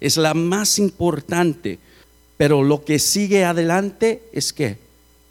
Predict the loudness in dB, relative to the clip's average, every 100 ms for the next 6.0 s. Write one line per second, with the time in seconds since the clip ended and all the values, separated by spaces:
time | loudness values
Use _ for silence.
0 | _ _ _ _ _ _ _ -8 -4 -4
1 | 0 0 0 -4 -6 -6 -6 -6 -12 -14
2 | -14 -10 -6 -6 -6 -10 -8 -10 -14 _
3 | _ _ _ _ _ _ _ _ 2 2
4 | 2 0 0 0 0 0 -2 -2 -4 -2
5 | -2 -2 -6 -2 0 0 -4 -8 -6 -8